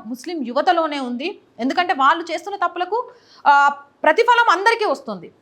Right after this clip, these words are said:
ఈ మధ్యకాలంలో మనం చూసాము, ఏవైతే భారత్కి సరిహద్దు రాష్ట్రాలు ఉంటాయో, ఆ రాష్ట్రాల్లో ఈ ముఠా పెరిగిపోయిందని, లవ్ జిహాదులు ఎక్కువగా చేస్తున్నారని, సగటున ప్రతిరోజు ఇరవై నుంచి ఇరవై ఐదు మంది హిందూ అమ్మాయిలను,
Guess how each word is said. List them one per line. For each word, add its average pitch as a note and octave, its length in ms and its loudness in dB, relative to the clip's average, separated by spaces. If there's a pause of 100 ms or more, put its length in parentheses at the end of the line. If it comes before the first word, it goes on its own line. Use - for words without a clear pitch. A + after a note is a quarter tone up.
(220)
ఈ C#4+ 60 -4
మధ్యకాలంలో G#4 500 2
మనం F#4 280 0
చూసాము, F4 340 -2
ఏవైతే F4+ 460 -4
భారత్కి E4 640 2
సరిహద్దు E4+ 580 -2
రాష్ట్రాలు D#4+ 460 -2
ఉంటాయో, D4 380 -2 (340)
ఆ C4 160 6
రాష్ట్రాల్లో F#4 540 2
ఈ D#4+ 120 -6
ముఠా C4+ 340 -2
పెరిగిపోయిందని, C4+ 840 -6 (300)
లవ్ C#4+ 240 4
జిహాదులు F4+ 400 0
ఎక్కువగా D4+ 460 -6
చేస్తున్నారని, A#3 500 -8
సగటున G4+ 640 2 (340)
ప్రతిరోజు G4+ 500 0
ఇరవై F4+ 300 -2
నుంచి F#4 260 -8
ఇరవై E4 200 0
ఐదు D#4 220 -4
మంది D#4+ 280 -4
హిందూ F4 320 -6
అమ్మాయిలను, D#4+ 800 0